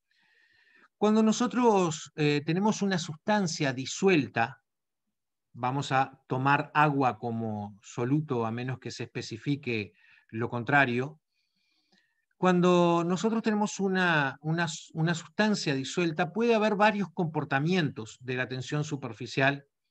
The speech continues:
en función de la concentración de esa sustancia. Hay algunos casos en los cuales,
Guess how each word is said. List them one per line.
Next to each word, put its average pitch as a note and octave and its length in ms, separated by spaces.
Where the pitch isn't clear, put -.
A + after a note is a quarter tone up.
en C3+ 160
función D#3 420
de E3 80
la D#3 80
concentración C3+ 760
de A2 100
esa A2 180
sustancia. G#2 600
Hay A#3+ 220
algunos A3+ 520
casos G3+ 400
en E3 80
los D3+ 120
cuales, F3 640